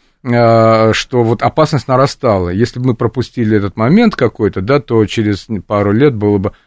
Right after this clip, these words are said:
гораздо труднее. Я помню, как вот все хохотали у нас, потешались в медиапространстве, когда Порошенко говорил, что у нас вторая армия в Европе по силе.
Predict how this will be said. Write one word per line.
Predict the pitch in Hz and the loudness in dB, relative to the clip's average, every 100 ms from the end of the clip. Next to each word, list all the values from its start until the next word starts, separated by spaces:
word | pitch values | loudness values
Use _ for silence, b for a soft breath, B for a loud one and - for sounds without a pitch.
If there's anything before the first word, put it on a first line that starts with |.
| _ | _
гораздо | 107 110 113 107 | -2 0 0 -2
труднее. | 110 110 107 104 82 - _ _ _ _ | -2 -2 0 0 -2 -6 _ _ _ _
Я | 113 123 | 0 2
помню, | 190 214 196 | 4 4 4
как | 156 - | 2 0
вот | 127 | -4
все | - 131 | 0 0
хохотали | - - 117 - 196 196 | 0 -2 -2 0 0 2
у | 147 | 2
нас, | 127 117 | 2 0
потешались | - 104 110 - 107 92 | -4 -8 -6 -2 -2 -2
в | 110 | -4
медиапространстве, | 101 98 101 95 - 196 - | -2 -2 -2 -4 -2 -2 -2
когда | 101 107 131 131 b b - | -6 -2 -2 -4 b b -4
Порошенко | 107 107 - 208 190 123 | 0 2 4 4 2 2
говорил, | 117 120 123 107 | 4 4 4 0
что | - 98 b - | -4 -12 b -6
у | 113 | 0
нас | 151 | 0
вторая | - 127 123 135 127 | 0 0 2 4 4
армия | 117 113 110 | 4 2 0
в | |
Европе | 104 110 110 87 - 76 _ | 0 0 0 -2 -8 -20 _
по | - | -14
силе. | 90 - 80 73 | -12 -12 -14 -16